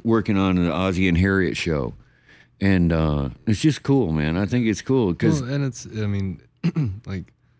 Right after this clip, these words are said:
Speaker 2: you know, and it's not that dissimilar to, like, one random twenty-four-year-old in Deep Ellum turning it into the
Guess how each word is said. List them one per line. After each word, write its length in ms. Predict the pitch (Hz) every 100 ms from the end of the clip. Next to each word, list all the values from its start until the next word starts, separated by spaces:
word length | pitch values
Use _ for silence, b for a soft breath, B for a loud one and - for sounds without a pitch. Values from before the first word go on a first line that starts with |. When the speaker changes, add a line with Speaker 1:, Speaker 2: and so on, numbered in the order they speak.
| _ _
Speaker 2:
you 80 | 95
know, 60 | 90
and 180 | - 92
it's 220 | 85 -
not 220 | 92 85
that 240 | 92 85
dissimilar 640 | - 90 - 92 90 90 90
to, 140 | -
like, 320 | 90 87 82 - _ _ _ _
one 260 | 98 95 90
random 440 | 92 92 92 90
twenty-four-year-old 1040 | 87 98 95 92 - 104 107 95 95 92 85
in 140 | 90
Deep 260 | 90 92 90
Ellum 400 | 95 98 92 95
turning 340 | 98 95 92
it 80 | 90
into 300 | 90 90 92
the 320 | 90 90 82